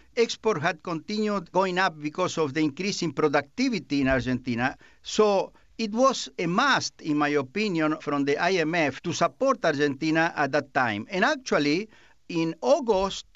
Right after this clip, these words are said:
they approved an extension of the loan that we had received in the previous year by eight billion dollars. The I M F was supposed to allocate three billion dollars to support an orderly debt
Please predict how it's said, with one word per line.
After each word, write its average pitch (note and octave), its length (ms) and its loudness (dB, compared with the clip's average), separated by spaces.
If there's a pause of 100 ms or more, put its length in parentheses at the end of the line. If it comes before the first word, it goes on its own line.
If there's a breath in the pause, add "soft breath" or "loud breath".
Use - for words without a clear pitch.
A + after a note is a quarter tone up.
(140)
they G3 360 0
approved B3 720 -2
an F#3 180 0
extension A3 760 0
of D3 160 0
the D#3 100 2
loan G#3+ 460 2
that D#3 160 2
we E3+ 160 -2
had D#3+ 280 0
received F3 580 -6 (300 soft breath)
in D#3 160 0
the D#3+ 120 2
previous F3 680 -4
year F#3 500 2 (320 soft breath)
by E3 240 0 (100)
eight A3+ 280 2
billion F3+ 420 -2
dollars. C#3+ 600 2 (320 soft breath)
The F3 280 -6
I A3+ 120 4
M C4 200 2
F C4+ 180 -2
was G#3 280 0
supposed G#3+ 760 -2
to G3+ 120 0
allocate G3 460 -2
three B3+ 220 0
billion G3+ 380 -2
dollars C#3+ 520 2 (300 loud breath)
to G#3 100 -2
support C#4 640 2 (120)
an F#3+ 280 0 (140)
orderly A3+ 760 2
debt G3+ 360 0